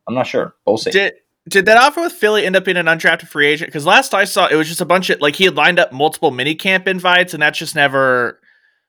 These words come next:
Speaker 2: a good sign. Like, if, if you're not even hitting the undrafted free agent, if you're just getting the minicamp invites, that's, it's just tough. It, it's really, really tough to come in and, to your point, make an impact that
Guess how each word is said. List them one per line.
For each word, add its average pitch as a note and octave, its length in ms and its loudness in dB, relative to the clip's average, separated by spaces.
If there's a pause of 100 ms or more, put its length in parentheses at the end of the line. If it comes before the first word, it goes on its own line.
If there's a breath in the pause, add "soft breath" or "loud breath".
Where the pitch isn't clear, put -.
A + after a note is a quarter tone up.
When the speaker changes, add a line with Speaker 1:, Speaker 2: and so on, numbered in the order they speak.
(180)
Speaker 2:
a B2+ 100 0
good B2 240 0
sign. A2 300 -2
Like, A#2 260 0
if, B2 120 -8
if C3 120 -2
you're D#3+ 100 4
not E3 140 4
even D#3+ 140 -2
hitting D#3 180 -4
the C3+ 100 -2
undrafted C3+ 540 0
free B2 200 -4
agent, B2+ 220 -4
if B2+ 80 -12
you're C3 80 -6
just B2+ 120 -8
getting A2 200 -6
the A#2 80 -4
minicamp C#3 380 -4
invites, C#3 360 -2
that's, C#3+ 340 -2
it's C#3+ 140 -4
just - 360 -2
tough. A2 320 -4 (120)
It, A#2+ 220 -8
it's B2+ 200 -4
really, C#3+ 320 -2
really B2 320 -6
tough G#2+ 460 -6
to A2 140 -10
come A#2+ 200 -8
in A#2+ 120 -6
and, G#2 200 -6 (360)
to C3 100 -6
your B2+ 60 0
point, B2+ 200 -8
make C3 240 -2
an B2 80 -10
impact A#2+ 520 -4
that B2 180 2